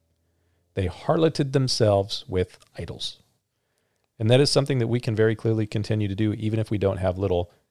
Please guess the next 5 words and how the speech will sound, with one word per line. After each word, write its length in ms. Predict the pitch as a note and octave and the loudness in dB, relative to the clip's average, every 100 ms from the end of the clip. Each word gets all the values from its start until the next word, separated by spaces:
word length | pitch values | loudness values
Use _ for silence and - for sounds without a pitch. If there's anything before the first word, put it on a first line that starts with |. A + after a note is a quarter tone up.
| _ _ _ | _ _ _
little 400 | G#2+ G2 F2+ F2 - _ _ _ | 0 2 2 0 -10 _ _ _
carved 480 | - G#2+ G#2 G#2 F2+ | 4 8 8 6 2
images 500 | G#2+ G2 F2+ F2 E2 | -4 -4 -2 -4 -4
that 180 | E2+ - | -6 -4
we 240 | F#2 E2+ | -4 -6